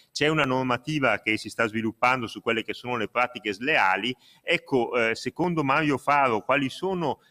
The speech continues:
eh, gli strumenti che servirebbero per cercare di aiutare le imprese di fronte ai rischi del mercato, che possono essere, eh, inesigibilità di alcuni crediti, possono essere difficoltà, eh, nel riuscire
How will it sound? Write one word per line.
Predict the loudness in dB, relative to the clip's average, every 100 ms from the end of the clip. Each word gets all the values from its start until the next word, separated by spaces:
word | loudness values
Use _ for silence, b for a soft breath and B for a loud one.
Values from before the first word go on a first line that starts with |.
| b
eh, | -4 -4
gli | -4 -6
strumenti | -6 -4 -2 -4 -6
che | -8
servirebbero | -6 -4 -4 -2 0 0 0 0 0 -4 b -2
per | -2
cercare | 0 -2 2 4 2
di | 2 0
aiutare | 0 0 2 2 2
le | 0
imprese | -4 -4 -2 0 -2 -4
di | -6
fronte | -6 -4 -4 -4 -2 -2 0
ai | 0 0
rischi | -4 -4 -6
del | -6 -2
mercato, | -4 -2 0 0 0 -8 -12
che | -8
possono | -6 -6 -6 -6
essere, | -4 -6 -4 -2 0 0 b b b
eh, | 0 2 2 0 -2
inesigibilità | 0 0 -2 -6 -2 -4 -2 0 2 2
di | 2 0
alcuni | 0 -4 -6 -2
crediti, | 0 0 0 -4 -6
possono | -4 -6 -6 -4
essere | -2 -2 -2 -4 -4
difficoltà, | -6 -6 -6 -2 -2 0 0 2 0 B B -2
eh, | -2
nel | 0 0 0
riuscire | 0 -2 -4 -4 0 2 2 0